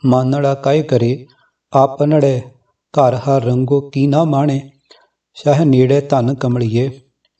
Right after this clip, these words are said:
ਬਾਹਰ ਕਿਆ ਢੂੰਡੈ, ਭੈ ਕੀਆਂ ਦੇਹ ਸਲਾਈਆਂ ਨੈਣੀ।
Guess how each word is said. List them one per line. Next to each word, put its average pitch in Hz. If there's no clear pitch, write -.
ਬਾਹਰ 135
ਕਿਆ 147
ਢੂੰਡੈ, 123
ਭੈ 131
ਕੀਆਂ 151
ਦੇਹ 143
ਸਲਾਈਆਂ 127
ਨੈਣੀ। 127